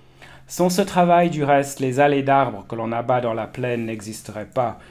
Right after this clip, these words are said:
puisqu'elles y ont été plantées comme coupe-vent. Mais l'agriculture change aussi.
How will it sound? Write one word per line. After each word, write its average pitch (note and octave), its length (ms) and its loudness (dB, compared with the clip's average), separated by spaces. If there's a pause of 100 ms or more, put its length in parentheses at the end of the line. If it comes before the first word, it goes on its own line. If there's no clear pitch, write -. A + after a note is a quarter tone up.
(120)
puisqu'elles B2+ 560 -4
y B2 140 -4
ont A#2+ 100 -4
été A2+ 320 -8
plantées B2 680 -6 (140)
comme A2 260 -8
coupe-vent. G#2+ 540 -12 (1040)
Mais A2+ 260 -4
l'agriculture A#2 760 -6
change C3 360 0
aussi. B2 480 -8